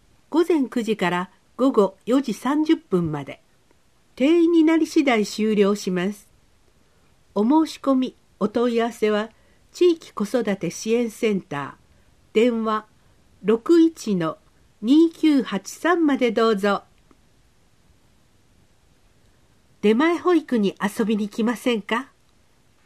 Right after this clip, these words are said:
地域子育て支援センターの保育士がいろいろな場所に行って遊びの場を提供します。親子で楽しく遊びませんか？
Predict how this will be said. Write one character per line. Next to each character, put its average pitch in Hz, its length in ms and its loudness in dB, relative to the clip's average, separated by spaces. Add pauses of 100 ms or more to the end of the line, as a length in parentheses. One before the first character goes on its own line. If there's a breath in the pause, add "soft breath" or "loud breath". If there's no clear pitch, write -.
(460)
地 381 220 4
域 - 200 -10
子 233 120 -2
育 254 300 0
て 226 120 -4
支 233 220 -6
援 254 120 2
セ 254 220 -2
ン 220 60 -6
タ 185 180 -2
ー - 20 -4
の 185 120 -2
保 226 180 -2
育 226 180 -10
士 - 180 -8
が 165 180 -6 (380 soft breath)
い 190 120 -2
ろ 302 140 4
い 330 80 6
ろ 339 100 2
な 311 120 2
場 277 140 0
所 294 180 0
に 269 180 4
行 262 40 -18
っ - 20 -20
て - 340 -8 (240)
遊 262 240 -2
び 320 140 4
の 302 120 2
場 269 160 2
を 262 60 0
提 247 280 -2
供 220 200 -2
し 214 160 -8
ま 202 200 -2
す。 - 160 -20 (1120)
親 277 240 2
子 220 140 -2
で 196 200 -6
楽 262 220 0
し - 120 -14
く - 220 -4
遊 202 200 -4
び 190 120 -2
ま 196 120 -2
せ 202 180 -2
ん 185 60 -6
か？ 240 280 -8